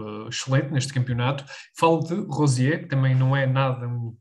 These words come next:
um caloiro neste onze, já, já é recorrente, eh, depois daquele golo que fez ao Benfica,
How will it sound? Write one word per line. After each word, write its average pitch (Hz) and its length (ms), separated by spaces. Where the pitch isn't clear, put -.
um 147 80
caloiro 160 480
neste 135 360
onze, 135 280
já, 117 320
já 123 140
é 127 60
recorrente, 135 560
eh, 123 60
depois 120 260
daquele 123 320
golo 123 300
que - 80
fez 127 180
ao 127 100
Benfica, 123 540